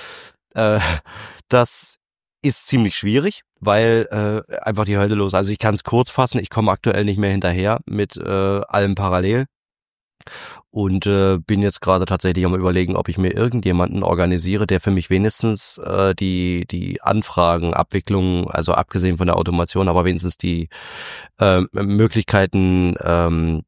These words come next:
dann abnimmt, damit ich die ganzen Geschichten noch unter einen Hut kriege. Zum Beispiel die Vorselektion, ne, bei Anfragen, um dann, äh, tatsächlich, äh, rauszufiltern,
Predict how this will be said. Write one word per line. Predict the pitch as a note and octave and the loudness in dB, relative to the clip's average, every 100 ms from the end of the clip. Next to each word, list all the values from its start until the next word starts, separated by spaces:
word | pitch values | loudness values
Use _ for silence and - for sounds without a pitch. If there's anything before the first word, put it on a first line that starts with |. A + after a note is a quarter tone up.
| - | 0
dann | E2+ E2 D#2+ D#2 | 2 2 0 -2
abnimmt, | - - F#2+ F2 E2+ - - | -2 -2 2 2 0 -4 -4
damit | E2+ E2 | -2 0
ich | F2+ - - - | -2 -6 -12 -12
die | F2+ | -4
ganzen | E2 E2 F2 E2 E2+ - | -2 -2 -2 -2 -2 -2
Geschichten | F2+ G2 - G2 | -2 -2 -2 0
noch | F2+ | 0
unter | E2+ F#2 | 0 0
einen | E2+ F2+ | 0 0
Hut | G2 G2 | -2 -4
kriege. | - F2 E2 | -4 -2 -2
Zum | - F2 - | -2 -4 2
Beispiel | F#2+ F2 F2 | 2 2 -2
die | F#2 | -4
Vorselektion, | - G#2 G2+ F2 F2 - F#2+ E2 | 0 0 2 0 -2 -2 0 2
ne, | F#2+ | 0
bei | F#2+ E2+ E2+ D#2+ | 2 0 0 0
Anfragen, | E2+ F2+ F2+ F2 E2+ D#2+ - - - - - - - _ | -4 -2 2 2 0 -4 -8 -18 -14 -14 -16 -18 -20 _
um | A#2+ G2+ F#2 F2+ - | 0 2 4 2 2
dann, | G2 F2+ F2+ E2+ | 2 4 4 2
äh, | E2 - E2+ E2+ | 0 0 0 0
tatsächlich, | - F2 F2 D#2+ E2 - - | -2 -2 -2 -2 -4 -6 -12
äh, | - | -14
rauszufiltern, | - D#2+ F2 G2+ - G#2+ - G#2 F#2+ F#2+ F#2 F#2 | -12 -6 0 0 0 -4 -2 -2 0 2 2 2